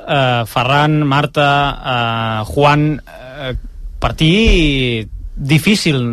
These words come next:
Hi ha molts condicionants, és veritat, eh, baixes a l'Atlètic Club, mm, que sí, que venen de, de classificar-se per la final de, de Copa,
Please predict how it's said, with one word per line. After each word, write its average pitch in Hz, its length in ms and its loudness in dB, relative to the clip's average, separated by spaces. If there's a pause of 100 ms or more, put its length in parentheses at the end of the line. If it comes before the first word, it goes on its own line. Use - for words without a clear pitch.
(100)
Hi 151 100 2
ha 175 80 8
molts 220 160 4
condicionants, 190 560 0
és 170 120 0
veritat, 160 560 2
eh, 120 320 -6
baixes 143 440 0
a 123 300 2
l'Atlètic 123 420 -2
Club, 190 440 2 (100)
mm, 123 320 -6
que - 120 -10
sí, 151 220 -2
que 139 100 0
venen 131 220 2
de, 127 120 4 (600)
de 120 100 -2
classificar-se 127 480 0
per 127 120 0
la 127 100 2
final 131 260 0
de, 120 300 2
de 123 120 0
Copa, 185 360 2